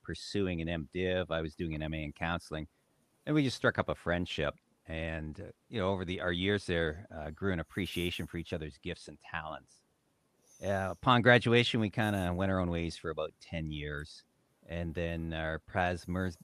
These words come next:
merged back again. Uh, during that ten years, he did, uh, urban ministry work, and I was doing, uh,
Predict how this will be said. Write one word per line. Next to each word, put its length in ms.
merged 380
back 280
again. 540
Uh, 300
during 240
that 220
ten 220
years, 360
he 340
did, 200
uh, 240
urban 380
ministry 460
work, 320
and 600
I 240
was 200
doing, 460
uh, 300